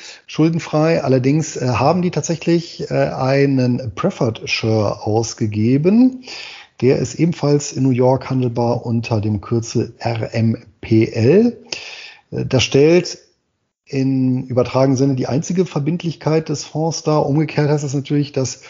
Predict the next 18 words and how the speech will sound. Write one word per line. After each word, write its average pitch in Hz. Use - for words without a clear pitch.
äh, 127
das 120
gesamte 131
Fondsvermögen 131
für -
diesen 123
Preferred 127
Share 113
haftet. 180
Das -
ist 139
ja 120
so 113
gesetzlich 107
vorgeschrieben 143
bei 123
so 131
Investmentgesellschaften. 123